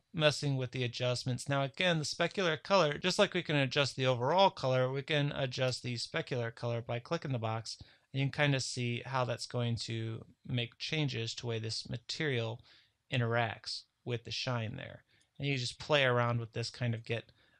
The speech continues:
a general idea. I think I'm gonna raise this to, like, yellow,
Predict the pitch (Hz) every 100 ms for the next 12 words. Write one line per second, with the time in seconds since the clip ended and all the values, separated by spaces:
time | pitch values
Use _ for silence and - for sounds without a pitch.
0 | - 120 131 127 120 113 110 117 113 113
1 | - 127 - 131 131 127 123 120 120 123
2 | 123 - 117 - - 131 131 127 127